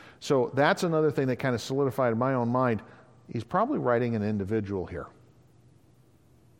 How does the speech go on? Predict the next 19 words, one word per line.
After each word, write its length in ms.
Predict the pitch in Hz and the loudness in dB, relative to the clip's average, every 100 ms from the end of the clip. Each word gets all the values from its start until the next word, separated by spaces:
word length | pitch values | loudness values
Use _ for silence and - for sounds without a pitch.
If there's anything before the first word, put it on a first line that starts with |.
| - | -6
Paul's 320 | 120 127 117 | 0 0 2
letter 220 | 131 127 | 2 2
to 80 | 123 | 0
individuals, 580 | 127 127 135 123 131 123 | 0 2 0 0 0 0
he 120 | 120 | -2
wrote 280 | 110 120 120 | 0 0 2
that 200 | 120 120 | 0 0
kind 160 | 131 120 | -2 -2
of 80 | 110 | -2
greeting 320 | 120 123 120 | -2 -2 -2
up 140 | 117 | -4
front 320 | - 123 117 | -2 -2 -2
that 120 | - 101 | -4 -4
they 120 | 110 | -2
needed 280 | 113 110 98 | -2 -4 -2
grace, 320 | 104 107 - | 0 0 -2
mercy, 360 | 110 110 - | -4 -4 -4
and 120 | 104 101 | -6 -4
peace. 340 | 107 107 - | -4 -4 -8